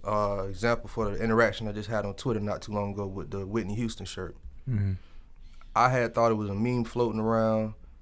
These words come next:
Speaker 1: I took the sh-, uh, picture, made a shirt. Somebody had tagged him, found out it was some dude who actually made it. I didn't have his signature because when I got the picture, it didn't
Speaker 2: Mm-hmm.
Speaker 1: have his signature on it. I thought it was just a meme floating around.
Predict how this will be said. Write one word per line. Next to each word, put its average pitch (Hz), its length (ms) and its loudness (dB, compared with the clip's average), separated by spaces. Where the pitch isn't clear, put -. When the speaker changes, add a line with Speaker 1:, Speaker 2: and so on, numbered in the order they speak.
Speaker 1:
I 104 60 -6
took - 260 -4
the 110 40 -8
sh-, - 200 -8
uh, 104 220 0
picture, 110 540 -4
made 110 200 0
a 110 40 -4
shirt. 117 380 -2
Somebody 101 380 0
had 101 240 -2
tagged 113 340 0
him, 107 220 -4
found 104 380 -2
out 104 140 2
it 101 40 -6
was 98 100 -8
some 95 160 -10
dude 110 180 -2
who 107 120 -2
actually 98 320 -4
made 107 260 -2
it. - 140 -12
I 104 100 0
didn't 107 160 0
have 117 240 2
his 104 400 -8
signature 123 460 -2
because 104 280 -4
when 104 120 -2
I 139 120 4
got 110 220 2
the - 40 -10
picture, - 440 -8
it - 20 -14
didn't 104 120 -2
Speaker 2:
Mm-hmm. 104 100 4
Speaker 1:
have 104 160 2
his 95 200 -8
signature 107 380 -6
on 92 120 -8
it. - 40 -8
I - 20 -16
thought 98 220 -4
it 95 40 -4
was 92 80 -8
just 92 160 -12
a 101 40 -10
meme 107 260 -2
floating 90 320 -10
around. 95 280 -10